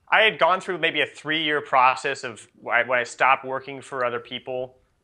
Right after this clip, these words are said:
and I kinda said, like, "I'm gonna do something that is, I, I have something, I know I have something to offer, but I don't know what it is." And so I explored for three years or so. I tried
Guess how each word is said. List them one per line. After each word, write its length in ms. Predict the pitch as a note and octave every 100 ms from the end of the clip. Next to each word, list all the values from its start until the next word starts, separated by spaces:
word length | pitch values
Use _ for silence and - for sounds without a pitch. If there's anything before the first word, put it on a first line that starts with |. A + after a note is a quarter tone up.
| _ -
and 120 | B2
I 120 | A#2+
kinda 360 | A#2 - C#3+ C#3
said, 240 | - C#3 A#2
like, 200 | A#2 -
"I'm 100 | C3+
gonna 220 | E3 C3+
do 180 | C3 D3+
something 760 | - D3 C#3+ E3 D#3 D#3+ D#3+ D#3 _ _ _ _ _ _ _ -
that 480 | A#2+ B2 A#2+ A2 -
is, 720 | C3 A#2 A2+ A2 G#2+ - - _ _ _ -
I, 140 | A#2+ - _ -
I 120 | C3+
have 240 | C3 D3+
something, 300 | - D#3+ D3+ D3
I 100 | D3+
know 120 | E3+
I 80 | D#3+
have 160 | D#3
something 280 | - D3+ C#3+
to 80 | C3+
offer, 640 | B2+ C3 B2+ A#2 A2+ A2+ _ _ _ _
but 220 | A#2 C#3
I 60 | C#3
don't 160 | C#3
know 160 | C3 B2+
what 200 | B2 A#2
it 100 | A2
is." 500 | G#2+ G#2 G#2 G#2+ - _ _ _ -
And 120 | C3+
so 180 | - C#3
I 440 | C3 C3+ C#3 C3+ -
explored 680 | C#3 A#2+ - D3 D#3 D3 B2
for 480 | - A#2+ A2 G#2+ G#2
three 260 | - C#3 C3
years 400 | A#2+ A#2+ A2+ G2
or 80 | G2
so. 360 | - - G#2
I 160 | G#2 G2+
tried 520 | G2 B2+ A#2 A#2 A2+